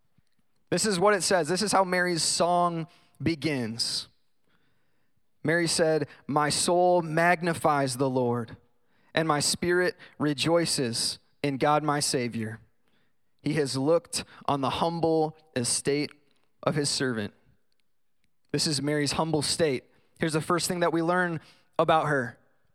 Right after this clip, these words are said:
She was ordinary. She says it herself, that God looked upon her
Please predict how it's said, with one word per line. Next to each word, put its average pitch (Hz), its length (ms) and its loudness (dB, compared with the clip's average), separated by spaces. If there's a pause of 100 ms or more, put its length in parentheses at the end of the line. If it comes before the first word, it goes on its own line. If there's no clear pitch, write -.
(300)
She - 100 -4
was 185 100 0
ordinary. 165 540 2 (680)
She - 140 -2
says 220 180 2
it 214 60 4
herself, 202 540 2 (180)
that 185 140 4
God 208 220 4 (120)
looked 202 320 4
upon 202 380 2
her 180 320 0